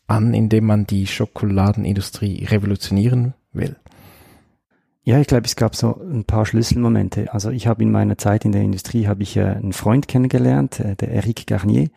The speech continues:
Speaker 2: Er ist Franzose und war ein Kunde dazumals von mir. Und ich bin sehr oft mit ihm nach Peru zu den Kakaobauern gereist. Und wir haben sehr viel, wir sind eigentlich über die Jahre wie zur,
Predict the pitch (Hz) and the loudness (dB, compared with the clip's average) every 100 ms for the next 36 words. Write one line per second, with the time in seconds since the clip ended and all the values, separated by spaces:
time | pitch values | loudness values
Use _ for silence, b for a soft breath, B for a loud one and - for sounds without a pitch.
0 | B B B B B B B B - 107 | B B B B B B B B -10 -8
1 | - 107 95 104 117 113 110 95 92 95 | -2 0 0 0 0 2 0 2 0 0
2 | 113 123 135 110 113 - 110 110 - 110 | 0 2 2 0 -2 -4 -4 -4 -4 -4
3 | 110 117 B B B B - - 117 113 | -2 -4 B B B B -6 0 2 2
4 | 117 - 113 107 113 107 101 - 101 98 | 2 0 -2 0 2 2 2 0 -2 2
5 | 117 127 - 101 101 107 107 101 104 104 | 0 0 -4 -4 -4 -4 -2 0 0 0
6 | 101 101 107 107 - - B B B B | -2 -2 -2 -4 -10 -20 B B B B
7 | B 107 104 104 101 - - 113 104 104 | B 2 4 2 0 -4 -4 0 0 2
8 | 110 104 113 110 104 98 92 - 98 110 | 2 2 2 2 2 0 -4 -6 0 2
9 | 104 98 - - _ _ 117 107 104 104 | 2 0 -6 -18 _ _ -4 -2 0 0
10 | 101 101 95 113 113 - 101 98 87 | 0 0 -2 -2 -4 -4 -2 -2 -4